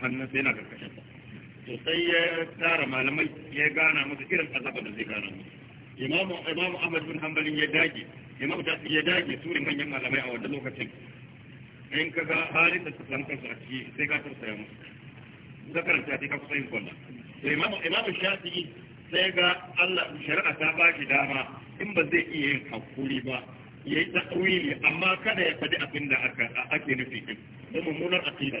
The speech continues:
ce. Sai mutum ya, in bai hankali ba, sai, sai, sai ka tafi. Mun gane ko? Sai ya zo cikin jama'a. Za a kawo su cikin jama'a. Saboda an san su ne ke da ɗaukaka a wannan lokacin. Imam Ahmad bin Hanbali,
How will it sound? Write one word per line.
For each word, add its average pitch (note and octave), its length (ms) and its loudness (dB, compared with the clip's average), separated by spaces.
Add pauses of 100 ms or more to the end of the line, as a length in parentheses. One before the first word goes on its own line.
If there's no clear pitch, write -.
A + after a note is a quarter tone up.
ce. F#2+ 160 -12 (300)
Sai F3+ 180 2
mutum D#3+ 160 -2
ya, B2 400 0
in C#3+ 120 -4
bai D3 120 0
hankali C3+ 280 -4
ba, A#2 100 -8
sai, B2 260 -2
sai, C3 240 -2
sai C3 180 0
ka G#2+ 120 -6
tafi. - 260 -12 (560)
Mun D#3 180 -2
gane D#3+ 280 6
ko? E3 160 -4 (960)
Sai F#3+ 160 6
ya G#3+ 100 6
zo G3+ 80 -2
cikin G3+ 280 -2
jama'a. E3 360 2 (600)
Za E3+ 140 -2
a G3+ 160 2
kawo F3 240 -2
su - 100 -14
cikin - 220 -8
jama'a. D#3 360 -2 (720)
Saboda - 300 -8
an - 180 -6
san D#3+ 180 -10
su - 200 -10
ne D#3+ 300 2
ke B2 240 -2
da C3+ 100 -4
ɗaukaka B2+ 460 -6
a - 120 -4
wannan B2 240 -2
lokacin. C3+ 360 -4
Imam C#3 220 -2
Ahmad C3+ 220 -6
bin C3+ 140 -6
Hanbali, C#3 300 -2